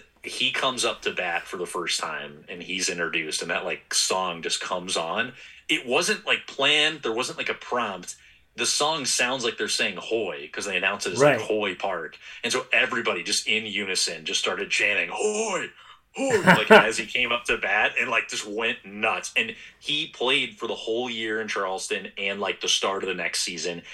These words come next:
Speaker 1: He was, like, a fan favorite because this song
Speaker 2: Of course.
Speaker 1: just, like,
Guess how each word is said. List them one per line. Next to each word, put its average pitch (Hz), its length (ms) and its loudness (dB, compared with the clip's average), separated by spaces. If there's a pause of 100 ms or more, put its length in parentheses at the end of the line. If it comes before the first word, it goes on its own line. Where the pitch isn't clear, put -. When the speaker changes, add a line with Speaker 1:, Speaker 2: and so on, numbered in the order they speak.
Speaker 1:
He 113 120 -2
was, 110 120 0
like, 117 100 2
a 98 80 0
fan 110 460 0
favorite 90 540 -4
because - 340 -2
this 98 160 0
song 92 400 0
Speaker 2:
Of - 0 -
course. 160 360 2
Speaker 1:
just, - 160 2
like, 98 160 0